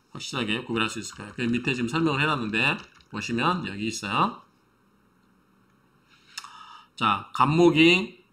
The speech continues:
갑기합토인데 갑목이 남자겠죠. 자, 남자고 기토가 여자예요. 여자가 두 명이 뭐죠? 투기하는 거죠. 그래서 투합.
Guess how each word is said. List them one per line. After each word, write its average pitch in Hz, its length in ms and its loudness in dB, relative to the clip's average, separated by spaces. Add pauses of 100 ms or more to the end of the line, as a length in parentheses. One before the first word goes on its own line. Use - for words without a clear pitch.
(260)
갑기합토인데 160 880 4
갑목이 143 760 2
남자겠죠. 110 920 0
자, - 140 -12
남자고 120 720 0 (320)
기토가 135 640 2
여자예요. 101 480 -4
여자가 156 340 4
두 151 100 -4
명이 139 200 -2
뭐죠? 127 400 0 (420)
투기하는 190 380 0
거죠. 95 340 -10
그래서 117 280 -6
투합. - 460 2